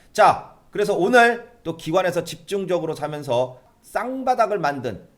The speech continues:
세계 최고의 기술력을 갖고 있는 종목 딱 두 개를 여러분께 소개시켜 드렸습니다. 자, 이 외에도 지금 시장에서 또 주도주로 각광받고 있는 종목들,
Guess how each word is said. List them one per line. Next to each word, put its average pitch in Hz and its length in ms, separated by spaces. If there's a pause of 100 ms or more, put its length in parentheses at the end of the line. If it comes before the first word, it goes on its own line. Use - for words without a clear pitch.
세계 160 400
최고의 170 460
기술력을 131 420
갖고 120 260
있는 117 200
종목 151 640
딱 - 220
두 123 160
개를 135 500
여러분께 107 640
소개시켜 - 500
드렸습니다. 104 540 (240)
자, 151 500
이 190 240
외에도 196 800
지금 208 360
시장에서 160 880
또 175 340
주도주로 202 800
각광받고 123 580
있는 113 220
종목들, 151 720